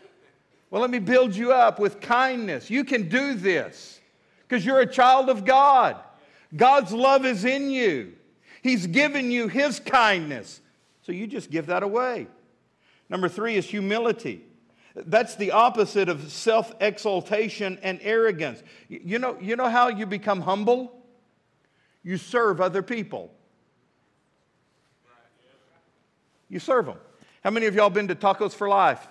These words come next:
our new Tacos for Life restaurant in town? Have you raised your hand high if you've been to Tacos for Life?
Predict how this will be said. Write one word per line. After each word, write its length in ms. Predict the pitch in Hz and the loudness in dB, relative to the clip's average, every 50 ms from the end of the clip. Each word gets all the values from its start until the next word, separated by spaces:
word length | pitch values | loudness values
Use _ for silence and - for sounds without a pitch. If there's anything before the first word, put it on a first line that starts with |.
| _ 160 | _ -12
our 120 | 160 147 | -10 -10
new 120 | 165 175 165 | -8 -10 -6
Tacos 360 | - 185 170 - 202 175 - | -6 -6 -6 -6 -8 -10 -8
for 180 | - 196 175 | -8 -6 -4
Life 260 | 175 180 175 170 170 196 | -2 0 -2 -2 -2 -6
restaurant 380 | 180 165 - - 175 156 139 131 | -10 -10 -10 -10 -10 -10 -10 -10
in 40 | |
town? 320 | - 156 143 131 113 101 98 | -12 -12 -12 -12 -12 -14 -16
Have 120 | 123 139 | -16 -14
you 80 | 143 143 | -8 -6
raised 280 | 147 175 202 214 180 | -4 -4 -4 -4 -4
your 100 | 208 208 | -6 -6
hand 260 | 185 196 196 202 202 185 | -6 -4 -6 -6 -6 -4
high 220 | 180 190 190 185 | -4 -2 -2 -2
if 100 | 185 175 | -4 -6
you've 100 | 185 170 | -8 -8
been 140 | 180 190 185 | -8 -10 -10
to 60 | 170 | -10
Tacos 360 | 151 185 185 175 - 190 180 - | -6 -6 -6 -6 -6 -10 -12 -10
for 140 | - 185 | -12 -8
Life? 340 | 180 180 180 175 170 160 151 | -6 -4 -2 -2 -2 -4 -6